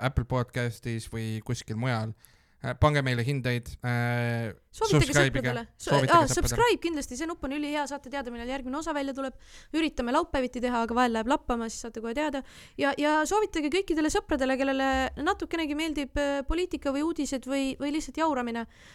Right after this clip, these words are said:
Speaker 2: äh, kes otsivad eestikeelseid podcast'e, mis, äh, kestavad, äh, alati täpselt nelikümmend viis minutit. Mitte alati, <laughs> aga, ähm, ei, andke,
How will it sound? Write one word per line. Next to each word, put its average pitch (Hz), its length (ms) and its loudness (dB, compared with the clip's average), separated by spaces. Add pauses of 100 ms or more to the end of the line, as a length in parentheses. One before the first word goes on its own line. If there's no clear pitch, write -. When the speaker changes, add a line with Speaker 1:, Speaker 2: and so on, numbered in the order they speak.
(180)
Speaker 2:
äh, 226 540 -2
kes 254 200 -4
otsivad 247 360 -2
eestikeelseid 254 560 -2
podcast'e, 226 720 -8
mis, 226 260 -8
äh, 226 220 -6
kestavad, 240 440 -8
äh, 226 160 -6
alati 269 300 -4
täpselt 226 380 -6
nelikümmend 233 380 -6
viis 254 180 -6
minutit. 262 420 -8 (400)
Mitte 240 240 -4
alati, 233 320 0
<laughs> 302 560 -2
aga, 226 560 2
ähm, 233 480 -2
ei, - 300 2 (180)
andke, 427 320 6